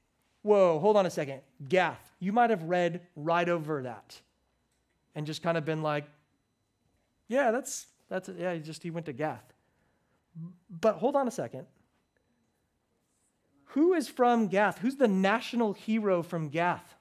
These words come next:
Goliath. Boom, Goliath, two points for Knowles. And here is David, right? Don't forget the sword he just grabbed.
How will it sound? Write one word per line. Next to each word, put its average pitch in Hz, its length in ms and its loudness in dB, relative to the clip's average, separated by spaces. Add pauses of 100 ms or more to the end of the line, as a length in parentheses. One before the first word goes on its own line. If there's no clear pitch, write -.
(260)
Goliath. - 800 -20
Boom, 220 420 6
Goliath, 175 500 2
two 220 140 -2
points 202 320 0
for 190 120 -4
Knowles. 175 520 0 (1500)
And 240 200 4
here 311 260 6
is 370 140 4
David, 285 560 4 (1000)
right? 262 280 4 (400)
Don't 349 240 6
forget 330 380 0
the 262 100 0
sword 392 460 4
he 247 160 4
just 196 300 2
grabbed. 165 460 -2